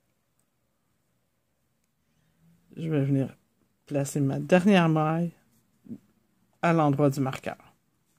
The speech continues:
qui se trouve être la deuxième maille en l'air des débuts de tour. Et si vous regardez, je vais enlever tous les marqueurs pour que vous voyez bien.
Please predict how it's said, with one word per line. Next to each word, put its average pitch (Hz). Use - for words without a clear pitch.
qui 180
se -
trouve 165
être 151
la 160
deuxième 151
maille 143
en 139
l'air 156
des 160
débuts 151
de 143
tour. -
Et 170
si 254
vous 233
regardez, 165
je -
vais 147
enlever 143
tous 180
les 170
marqueurs 156
pour -
que -
vous 147
voyez 147
bien. 151